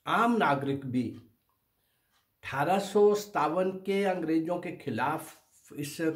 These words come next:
महान क्रांति में जिस तरह से ऑर्गेनाइज्ड वे से सब तरफ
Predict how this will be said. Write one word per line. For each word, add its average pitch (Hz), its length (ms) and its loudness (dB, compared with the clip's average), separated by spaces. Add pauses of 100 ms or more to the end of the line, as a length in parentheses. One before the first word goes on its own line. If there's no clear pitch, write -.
महान 131 440 -2
क्रांति 139 500 0
में 196 440 2 (1300)
जिस 151 380 2
तरह 220 220 4
से - 160 -2
ऑर्गेनाइज्ड 151 840 4
वे 202 240 6
से 196 200 0
सब - 360 -6
तरफ - 400 0